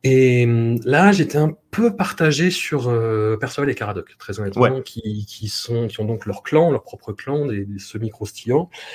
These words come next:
Speaker 1: Et, euh, je trouvais l'idée, l'idée cool au début, c'est-à-dire qu'en fait, eux, leur truc, c'est de faire des galeries souterraines.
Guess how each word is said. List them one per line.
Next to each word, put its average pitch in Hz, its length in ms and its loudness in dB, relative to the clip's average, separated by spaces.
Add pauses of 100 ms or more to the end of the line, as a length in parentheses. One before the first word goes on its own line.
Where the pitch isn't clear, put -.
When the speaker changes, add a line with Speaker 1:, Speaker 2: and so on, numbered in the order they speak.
(280)
Speaker 1:
Et, 123 200 2
euh, 117 140 4
je - 60 -4
trouvais 190 200 4
l'idée, 151 360 6
l'idée 123 280 2
cool 147 500 0
au 117 60 -8
début, 123 340 -2
c'est-à-dire 107 300 -6
qu'en 113 140 -4
fait, 139 220 -4
eux, 139 80 -2
leur 123 120 -6
truc, - 200 -12
c'est 120 100 -8
de 104 40 -6
faire 127 100 -2
des 110 80 -4
galeries 120 220 2
souterraines. 98 440 -6